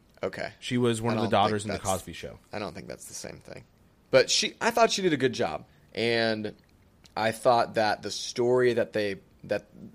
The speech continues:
Speaker 1: essentially the storyline that they gave her in this movie.
Speaker 2: Oh, Catwoman the movie is Halle Berry.
Speaker 1: Okay. What year is that? Like, oh four?
Speaker 2: Uh, oh, close. Oh six.
Speaker 1: Okay. But yeah, no, Annie, Annie Hathaway, what are we doing?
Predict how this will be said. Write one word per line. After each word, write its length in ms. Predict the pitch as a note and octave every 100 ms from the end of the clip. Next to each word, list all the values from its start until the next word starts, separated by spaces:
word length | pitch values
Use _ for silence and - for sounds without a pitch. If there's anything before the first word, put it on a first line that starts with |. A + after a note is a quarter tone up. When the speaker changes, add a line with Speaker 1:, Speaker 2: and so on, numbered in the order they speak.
| -
Speaker 1:
essentially 420 | D3 G#3+ F#3 D#3
the 80 | B2
storyline 600 | - - C#3+ C3+ B2 A2+
that 160 | G#2+ -
they 200 | G#2+ G#2
gave 520 | F#2+ A2 A2 A2 F#2+
her 280 | - G#2 G2
in 220 | F#2 G2+
this 240 | G2 -
movie. 320 | G2 F#2+ F#2 F2+
Speaker 2:
Oh, 160 | F2+ -
Catwoman 460 | - C#3 C#3+ C3 A2
the 60 |
movie 280 | G#2+ A2 G#2 -
is 180 | G#2 -
Halle 220 | D#2 D2
Berry. 280 | - - C#2+ -
Speaker 1:
Okay. 240 | B2 - - _ _ _ -
What 160 | F#2+
year 120 | G#2
is 100 | F2 D2+
that? 200 | D#2 -
Like, 140 | D2 _ _
oh 80 | F#2+
four? 260 | F#2+ G#2 A2+ - _ _
Speaker 2:
Uh, 60 | G#2 G#2+ G#2+ G#2+ G#2+ G#2+ A2 -
oh, 180 | F2 -
close. 300 | - F2 - -
Oh 40 |
six. 360 | F#2+ - - -
Speaker 1:
Okay. 160 | - - - _ - -
But 100 | G#2
yeah, 220 | F#2+ D2+ F2
no, 140 | E2+ -
Annie, 340 | B2+ B2+ A2+ -
Annie 200 | - B2
Hathaway, 540 | G#2+ F#2+ F#2 F#2 F2 F#2+ - _
what 120 | C3+
are 40 | F2
we 80 |
doing? 260 | - - A2